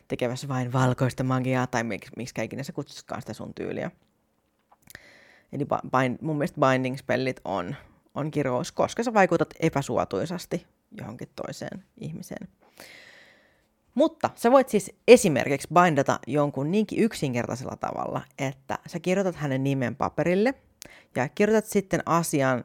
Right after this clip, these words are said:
jota hän niinku tekee, mut sä et halua, että se tekee sitä enää. Esimerkiksi vaikka, että Jorma Pirjo juoksuriplala aina ahdistelee sorsia rannalla. <laughs> Se, ihana nimi. Sit sä tota, <laughs> juoksuriplala.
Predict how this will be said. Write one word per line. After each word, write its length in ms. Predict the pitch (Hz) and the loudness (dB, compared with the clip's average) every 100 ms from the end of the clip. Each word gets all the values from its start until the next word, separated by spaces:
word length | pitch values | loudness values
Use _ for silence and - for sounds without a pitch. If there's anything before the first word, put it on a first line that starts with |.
| - | -4
jota 200 | 139 139 | -2 0
hän 220 | 135 131 | 0 -2
niinku 180 | 123 131 | -2 0
tekee, 380 | 170 185 160 143 | 2 2 2 2
mut 180 | 139 | 0
sä 100 | - | -4
et 80 | 131 | -4
halua, 360 | - 131 127 - | 0 2 2 0
että 80 | - | -4
se 60 | |
tekee 380 | - 110 - 139 | -6 -6 -4 -6
sitä 160 | 156 - | -6 -8
enää. 300 | - - - 170 _ - | -8 -8 -8 -10 _ -6
Esimerkiksi 500 | 143 135 123 127 - | -4 -2 0 -2 -2
vaikka, 380 | 104 - - 101 | -2 -2 -4 -4
että 280 | - - - - - - - - _ - | -4 -6 -6 -10 -20 -18 -20 -20 _ 2
Jorma 320 | 233 233 262 | 4 6 4
Pirjo 540 | 254 202 185 180 175 - | 4 6 6 6 4 2
juoksuriplala 840 | 190 226 - 190 151 - 127 123 - | 4 4 6 4 4 6 6 6 6
aina 280 | 139 156 113 | 4 4 4
ahdistelee 480 | 156 170 139 123 127 | 4 2 0 -2 0
sorsia 400 | 160 143 135 110 | 2 2 2 0
rannalla. 460 | 120 110 85 104 180 _ _ | 0 -2 -4 -4 -6 _ _
<laughs> 260 | - - _ | -20 -20 _
Se, 160 | - 165 - - - - _ _ - 185 - | -6 -4 -4 -8 -14 -20 _ _ -18 -12 -6
ihana 260 | 131 - | -6 -6
nimi. 260 | 127 147 165 - - - - | -10 -10 -10 -14 -18 -18 -14
Sit 160 | 185 | -12
sä 80 | 180 | -6
tota, 300 | 160 147 - - - - - - - - | -2 0 0 -2 -4 -10 -14 -20 -16 -18
<laughs> 720 | _ - _ - _ - - | _ -20 _ -20 _ -8 -6
juoksuriplala. 800 | - - - - - - 95 | -6 -8 -6 -6 -6 -8 -10